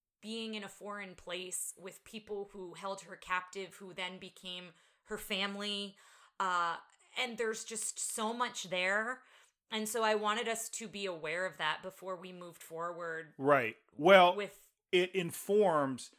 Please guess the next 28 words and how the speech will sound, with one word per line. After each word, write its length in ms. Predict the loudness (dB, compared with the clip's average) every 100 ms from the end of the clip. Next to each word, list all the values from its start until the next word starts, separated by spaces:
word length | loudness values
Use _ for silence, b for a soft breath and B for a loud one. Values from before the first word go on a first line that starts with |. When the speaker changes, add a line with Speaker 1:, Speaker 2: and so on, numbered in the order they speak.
| b b b _ 0
Speaker 2:
like, 420 | 4 4 2 4
that 280 | 6 6 4
idea, 600 | 2 0 0 -2 -2 -6 -10 -8
it, 160 | -6 -4
it, 180 | -6 -4
it, 160 | -4 0
it 240 | -2 -2
turns 340 | -2 0 0 -4
your 120 | -6
stomach 420 | -4 -2 -2 -2
that 200 | -2 -2
she 220 | -4 -4
is 160 | -4 -4
being 380 | -4 -2 -2 -4
used 560 | -6 -4 -2 -4 -4
as 180 | -6 -6
essentially 640 | -6 -6 -8 -6 -4 -2
a, 320 | 0 0 -2 B B B B _ _ _ _
for, 280 | -8 -6 -6
for 280 | -4 2 2 4
lack 240 | 4 4
of 100 | 2
a 40 | 0
better 100 | 0
term, 240 | 0 2
a 80 | 2
marketing 540 | 4 4 4 0 -2
tool. 460 | -4 -8 -8 -10